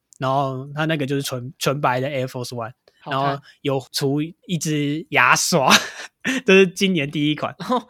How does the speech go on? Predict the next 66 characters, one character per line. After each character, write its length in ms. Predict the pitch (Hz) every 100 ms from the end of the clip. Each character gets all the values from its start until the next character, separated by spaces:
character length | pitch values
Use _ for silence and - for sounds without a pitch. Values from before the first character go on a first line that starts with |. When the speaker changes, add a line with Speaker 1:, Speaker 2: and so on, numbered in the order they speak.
| -
Speaker 2:
这 140 | -
我 120 | 226 175
就 120 | 208
不 120 | 202
知 100 | 202
道， 260 | 214 180 151
我 60 |
还 100 | 151
真 140 | 151 185
没 120 | 170
听 180 | 156 156
过 140 | 175
牙 200 | 143 135
刷。 400 | 135 - 147 165 - _ _
Speaker 1:
Air 140 | - 196
Force 260 | 190 196
One 280 | - 185 180
又 180 | 170 180
跟 360 | 165 160 160 190
Louis 280 | 165 170 180
Vuitton 380 | - 139 131 156
合 160 | 131 123
作 340 | 135 127 127 - _
，L 300 | - 131 160
V 220 | 147 151 156 - - _ _
Speaker 2:
嗯。 0 |
Speaker 1:
合 260 | 151 135 185
作， 80 |
Speaker 2:
嗯， 20 | 160
我 80 |
知 80 | 160
道， 60 | 170
我 60 |
知 60 | 156
道， 60 | 175
Speaker 1:
出 60 |
了 100 | 156
一 60 | 160
款 180 | 151 131
鞋 60 |
款。 40 | 170
Speaker 2:
那 100 | 190
双， 0 |
欸， 0 |
那 0 |
双 160 | 190
很 180 | 165 143
屌 240 | - 147 170
欸。 120 | 160 _ _
Speaker 1:
对， 220 | 175 143 - _
那 120 | 220 196 _
同 180 | - 180
时 200 | 180 175
又 120 | 202
跟 300 | 170 170 160
Billie 320 | 170 165 160
Eilish 380 | 151 151 139 139
合 100 | 123
作， 300 | 120 135 117 _ _
也 120 | - 143
出 220 | 185 185
了 120 | 151
一 60 | 160
款 220 | 156 131
鞋 200 | 139 127
款。 280 | 139 131